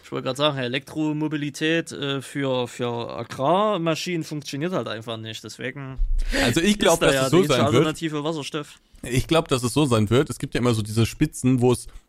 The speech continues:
Speaker 2: zu viel Strom im Markt gibt, ne? Und das wird ja aktuell so alles abgeschaltet.
Speaker 1: Mhm.
Speaker 2: Und ich denke, dass man das in Zukunft so regeln wird, dass, äh, viel, also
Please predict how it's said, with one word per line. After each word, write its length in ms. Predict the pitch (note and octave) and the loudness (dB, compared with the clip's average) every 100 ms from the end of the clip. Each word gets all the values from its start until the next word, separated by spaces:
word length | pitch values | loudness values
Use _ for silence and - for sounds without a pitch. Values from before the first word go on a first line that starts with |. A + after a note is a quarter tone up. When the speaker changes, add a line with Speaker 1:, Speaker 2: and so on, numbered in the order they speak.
| _ | _
Speaker 2:
zu 180 | - D3+ | 2 2
viel 280 | - D#3+ | 6 4
Strom 380 | D#3 - C3 D#3+ | 4 2 2 2
im 100 | G2 | 2
Markt 360 | F#2 F2+ E2+ - | 2 2 0 -2
gibt, 220 | F#2+ - | -4 0
ne? 100 | G#2+ | 2
Und 120 | D3 | 4
das 160 | C3+ - | 2 2
wird 120 | C3 | 2
ja 80 | A2+ | 2
aktuell 320 | - C3 A2+ | 2 2 4
so 100 | G#2+ | 2
alles 220 | F2+ G#2 | 2 2
abgeschaltet. 720 | A#2 - - B2 F#2+ A#2+ C#3+ | 0 -2 -2 2 4 4 2
Speaker 1:
Mhm. 420 | - - - - | -2 -16 -18 -2
Speaker 2:
Und 100 | A2+ | 0
ich 80 | A2+ | 2
denke, 280 | - C#3+ E3+ | 2 2 4
dass 160 | C3+ - | 2 2
man 80 | A2+ | 2
das 160 | A2 | 2
in 160 | - A2 | 0 -2
Zukunft 340 | C#3 A#2+ G#2+ | 2 2 2
so 140 | - C#3+ | 2 4
regeln 360 | D3 C#3+ C#3+ | 4 4 4
wird, 260 | B2 C#3+ C#3 | 4 2 2
dass, 200 | A2+ - | 0 0
äh, 200 | - G#2 | 0 0
viel, 420 | - C3 B2+ A2+ - | 2 4 4 2 0
also 300 | F#2+ E2 | -4 -4